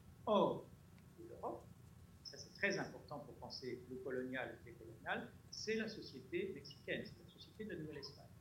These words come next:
où il faut pour la première fois construire une société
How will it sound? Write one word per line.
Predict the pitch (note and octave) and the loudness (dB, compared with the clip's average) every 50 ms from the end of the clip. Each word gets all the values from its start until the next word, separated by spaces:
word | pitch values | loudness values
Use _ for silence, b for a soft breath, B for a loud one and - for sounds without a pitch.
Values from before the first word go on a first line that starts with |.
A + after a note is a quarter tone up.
| - - - - - - - - - - - - B2+ | -16 -16 -16 -16 -16 -16 -16 -16 -16 -16 -14 -4 2
où | C3+ | 4
il | D3 D3 | 4 4
faut | D3 C#3+ F3 G3 G3 | 6 6 8 8 8
pour | F#3+ E3+ C#3+ | 8 6 6
la | A#2+ | 4
première | - - - F#3 F3 D#3 C#3 - - - | 4 4 2 4 4 4 4 4 0 -4
fois | - E3+ F3 G3+ - - - | 0 0 2 2 2 0 -2
construire | E3+ D#3 D#3 - - - - D#3 D3 C3+ B2 B2+ B2 - - - - - - | -4 -6 -8 -8 -10 -2 2 4 6 6 6 4 2 -2 -6 -10 -14 -10 -4
une | D#3 F3 E3+ | -2 -2 2
société | - F3+ D3+ - - C#3+ C#3 - - D#3 F3 G3 - - - | 2 2 2 2 2 0 -2 0 4 6 8 8 8 6 2